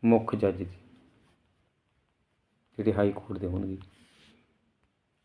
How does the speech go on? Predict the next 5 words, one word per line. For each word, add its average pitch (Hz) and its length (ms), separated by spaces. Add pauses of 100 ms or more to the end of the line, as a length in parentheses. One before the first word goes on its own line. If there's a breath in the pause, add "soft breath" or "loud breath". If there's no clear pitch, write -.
(640)
ਪੰਜਵਾਂ, 123 640 (1400 soft breath)
ਸੁਪਰੀਮ 131 500
ਕੋਰਟ 120 300
ਦੇ 117 480 (400)
ਜੱਜ 113 440